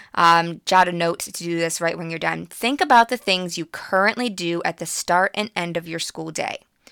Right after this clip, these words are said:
Are these tasks the best use of this precious time?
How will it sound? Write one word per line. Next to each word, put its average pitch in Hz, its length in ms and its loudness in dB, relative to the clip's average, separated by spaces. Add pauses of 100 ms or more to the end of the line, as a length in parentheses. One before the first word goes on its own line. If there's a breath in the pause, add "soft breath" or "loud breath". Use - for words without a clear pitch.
(380 loud breath)
Are 214 140 6
these 311 240 2
tasks 233 400 4
the 185 140 4
best 214 560 4
use - 560 -6 (180)
of 170 140 0
this 175 180 -2
precious - 480 -2
time? - 320 -2